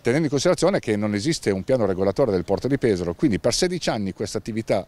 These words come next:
che noi vediamo, che noi frequentiamo tutta l'estate, vengono a mangiare, è un luogo sacro per i pesaresi, siamo il porto, debba chiudere perché qualcuno dalla sera alla mattina si sveglia e scopre che per sedici anni non ha fatto il suo lavoro. È questo che a noi no-,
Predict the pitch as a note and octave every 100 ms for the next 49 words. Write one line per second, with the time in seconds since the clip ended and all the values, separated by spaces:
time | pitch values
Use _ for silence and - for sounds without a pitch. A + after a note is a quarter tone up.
0 | _ - G2+ A2+ G#2 A#2+ F#2+ E2 - G2
1 | B2 G#2 F#2 G2 C#3 G#2 F2 G2 G2 G2
2 | B2+ G2+ F2 F#2+ G2+ G#2 G#2+ A2 A2 A2
3 | A#2 A#2+ F#2 - - - B2+ D3 C#3+ C#3
4 | E3 D3 B2+ C3+ B2+ C3+ C3+ F#3 A#2 F2+
5 | - A2 C3+ C#3+ D3 E3+ B2+ - - -
6 | - - B2+ C3+ C#3+ - G#3 E3+ G2 A2+
7 | C3+ C#3 F3+ A#2 G2+ G2+ D3+ D3 - G3+
8 | F#3+ A#2+ A2+ A#2+ E3 D3 D3+ E3+ F3+ F#3
9 | C3+ F#3+ D3 G3+ D#3+ B2+ - D#3+ F3+ A#2+
10 | C3 C3 B2 C#3+ C#3 F#3 B2+ A2+ G#2+ B2
11 | A#2 G2+ A#2 C#3+ A#2+ G2+ F#2 - - -
12 | C#3 F3 D#3 A2+ G#2+ G2+ A2+ A2 G#2+ G#2+
13 | G#2 G#2+